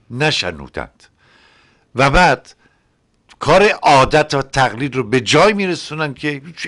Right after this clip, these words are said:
ارتباطی نه به ایمان داره، نه به خدا داره، نه به مذهب داره و از هیچ کاری هم رویگردان نیستن.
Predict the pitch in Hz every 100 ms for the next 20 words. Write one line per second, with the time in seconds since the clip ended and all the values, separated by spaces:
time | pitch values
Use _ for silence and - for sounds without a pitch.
0 | - 127 101 113 143 139 120 135 117 123
1 | 113 123 123 156 147 156 160 151 135 127
2 | - - 110 147 156 139 65 - 62 -
3 | 120 113 - 110 113 - - _ _ -
4 | - - - 180 - - - 185 185 -
5 | - 240 214 - - 208 185 156 147 117
6 | 120 104 117 120 117 - -